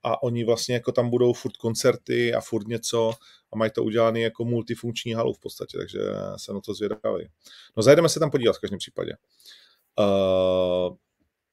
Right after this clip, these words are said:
takže tohle, no, Galatasaray tady všichni píšou za jedna šedesát čtyři, že proti Kodani je doma jasná věc, nevím. Eh,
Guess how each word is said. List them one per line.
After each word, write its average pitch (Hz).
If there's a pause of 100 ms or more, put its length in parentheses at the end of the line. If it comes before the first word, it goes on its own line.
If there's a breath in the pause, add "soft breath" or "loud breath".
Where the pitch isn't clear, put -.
(760)
takže 123
tohle, 156
no, 165
Galatasaray 196
tady 180
všichni 196
píšou 196
za 196
jedna 190
šedesát 185
čtyři, 196
že 185
proti 160
Kodani 151
je 151
doma 147
jasná 73
věc, 73 (400)
nevím. 139 (1000 soft breath)
Eh, 113